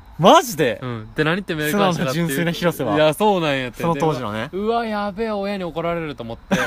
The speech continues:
Speaker 1: <laughs>
Speaker 2: 急いで、あの、
Speaker 1: うん。
Speaker 2: 問い合わせ、返信でさ、
Speaker 1: うん。
Speaker 2: その、「子供が間違って押しちゃったんですけど」みたいな。
Speaker 1: うん。
Speaker 2: 「キャンセルできませんか」みたいなこと。
Speaker 1: あ、自分で自分のこと子供って言ってたんや。
Speaker 2: そうそうそうそうそうそう。
Speaker 1: あー、さかしいね。
Speaker 2: うん。<laughs> で、送ったんだけど、
Speaker 1: うん。
Speaker 2: もちろんさ、向こうは、「いや、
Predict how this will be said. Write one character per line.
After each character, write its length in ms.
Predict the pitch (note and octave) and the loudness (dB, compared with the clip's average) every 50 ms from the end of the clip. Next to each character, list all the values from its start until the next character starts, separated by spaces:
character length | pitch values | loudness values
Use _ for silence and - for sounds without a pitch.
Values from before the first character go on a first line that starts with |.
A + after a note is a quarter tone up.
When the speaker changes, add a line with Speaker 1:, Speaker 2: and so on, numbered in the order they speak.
| - - B4 | 4 4 4
Speaker 1:
<laughs> 440 | A#4 - - G#4 G#4+ D4+ - A4+ G#4+ | 4 6 2 0 0 0 0 -2 -2
Speaker 2:
急 180 | A3 G#3 F#3+ | 0 0 -2
い 40 | E3+ | -2
で、 360 | D#3 F3 F3 E3 C3+ A#2 A2 - | -2 0 0 0 0 -2 -6 -6
あ 100 | A#2+ D#3 | -4 -4
の、 320 | D#3 C3+ A#2+ A#2 A#2 A#2 A#2+ | -4 -4 -4 -6 -8 -8 -10
Speaker 1:
う 20 | |
ん。 40 | A2+ | -8
Speaker 2:
問 180 | - D3 C#3+ C#3+ | -6 -4 -4 -2
い 40 | |
合 60 | C#3+ C#3 | -2 -2
わ 100 | C#3 C3+ | -4 -6
せ、 160 | - D#3 D#3 | -8 -10 -8
返 220 | D3 D#3 D3 C#3 | -6 -6 -6 -6
信 180 | C3 - C#3+ C3+ | -8 -8 -8 -8
で 80 | C3+ | -8
さ、 220 | B2+ - D#3+ C3+ A2 | -6 -2 -2 -2 -2
Speaker 1:
う 100 | D#3 D3+ | -2 -4
ん。 100 | C#3 A#2+ A#2 - - - | -4 -6 -8 -12 -18 -20
Speaker 2:
そ 120 | - - A#2 | -16 -12 -12
の、 80 | A2 G#2 | -12 -10
「子 140 | - - | -8 -6
供 200 | A#2+ C#3 C#3 D3 | -6 -4 -4 -2
が 100 | D3 D3+ | -2 -4
間 120 | D3 C#3 C#3 | -4 -4 -6
違 20 | |
っ 20 | - - D3 E3+ F3 | -6 -4 -4 -4 -4
て 160 | D#3 - C3+ | -4 -6 -8
押 80 | A#2 A2+ | -8 -8
し 100 | - - | -6 -8
ち 40 | C3 | -10
ゃ 20 | |
っ 40 | B2 | -10
た 160 | - - C3 A#2+ | -6 -6 -6 -6
ん 60 | A2+ | -6
で 60 | G#2 G2+ | -10 -10
す 100 | - - | -10 -10
け 80 | A2+ | -8
ど」 140 | G#2 A#2 A2+ | -8 -8 -8
み 100 | A2 G#2+ | -8 -10
た 80 | C3+ C#3 | -10 -12
い 20 | |
な。 60 | B2 - - | -12 -12 -14
Speaker 1:
う 20 | |
ん。 20 | - | -8
Speaker 2:
「キ 60 | - | -6
ャ 80 | C#3 C3+ | -4 -4
ン 60 | B2 | -4
セ 100 | - - | -6 -10
ル 80 | G#2 G2 | -12 -12
で 80 | G#2 G2+ | -12 -12
き 80 | - | -12
ま 120 | G#2+ A2 A2 | -12 -12 -10
せ 160 | - B2 A2 | -10 -10 -10
ん 60 | G2+ | -10
か」 140 | - G2 G#2 | -12 -14 -16
み 80 | G#2+ - | -14 -12
た 100 | - G2 | -12 -12
い 20 | |
な 100 | G2+ G2+ | -12 -12
こ 40 | G#2 | -8
と。 60 | - | -8
Speaker 1:
あ、 40 | F3+ | -6
自 120 | D3 E3 | -6 -4
分 160 | E3 F3+ F#3 F#3 | -4 -4 -4 -4
で 60 | F3+ | -4
自 100 | D#3 E3 | -4 -4
分 100 | F3 F3+ | -4 -4
の 60 | F3 | -4
こ 80 | D#3+ E3+ | -4 -4
と 80 | E3 | -6
子 120 | - D3+ D3 | -2 0 -2
供 180 | D3+ D3+ D3+ | 0 0 -2
っ 20 | D3 | -6
て 100 | - C3+ | -6 -6
言 100 | C3+ - | -6 -6
っ 40 | |
て 40 | D#3 | 0
た 100 | - G#3 | 2 2
ん 20 | G3+ | 2
や。 60 | F#3 | 6
Speaker 2:
そ 120 | D#3 G3+ F#3+ | 6 4 4
う 20 | |
そ 160 | D#3+ D3+ E3+ D#3+ | 4 2 -2 -2
う 40 | |
そ 140 | C3+ D3 D3+ | -2 -4 -6
う 0 | |
そ 0 | |
う 40 | C#3 | -8
そ 20 | |
う 40 | - | -6
そ 60 | - | -4
う。 40 | C#3 C3 | -2 0
Speaker 1:
あ 380 | B2+ B2+ B2+ B2 B2 A#2 A2+ - | 0 0 0 -2 -2 -4 -6 -6
ー、 20 | |
さ 120 | - E3+ E3+ | -6 -4 2
か 120 | - G#3+ | 2 2
し 200 | G#3 - G#3+ F#3+ | 2 2 0 -2
い 20 | C#3 | -2
ね。 180 | A2 G2+ G#2 - | -2 -6 -10 -10
Speaker 2:
う 40 | D3 | -6
ん。 180 | C#3 C#3 E3 F3 - - A4 - - - E4+ - - C4 | -2 2 2 0 2 2 0 0 2 -2 -6 -4 -2 -4
<laughs> 600 | B3+ - - - - - - E4+ E4 C4 F#3 - | -4 -4 -8 -14 -12 -10 -8 -4 -4 -4 -4 -2
で、 80 | D3 D3+ | 0 0
送 220 | D3 D3 - F3+ | 0 0 -2 -4
っ 20 | F3 | -6
た 200 | - - D#3 F3 | -2 -2 -2 -2
ん 60 | C#3+ | -2
だ 80 | C3 | -6
け 60 | B2 C3 | -6 -4
ど、 200 | C#3+ D3 C#3 B2 | -4 -4 -2 -2
Speaker 1:
う 40 | |
ん。 20 | D#3+ D3 | -2 -2
Speaker 2:
も 60 | C3+ | -2
ち 60 | C3+ | -2
ろ 100 | D3+ B2+ | -2 -4
ん 60 | A2+ | -4
さ、 240 | - - B2 A2 G#2 | -6 -6 -6 -6 -6
向 120 | G#2 G#2+ G#2 | -8 -14 -12
こ 160 | - B2 A2 | -6 -6 -4
う 40 | G#2+ | -4
は、 120 | G#2 G2+ G#2 | -6 -6 -6
「い 20 | A#2 | -6
や、 160 | A#2+ A2 - | -6 -6 -6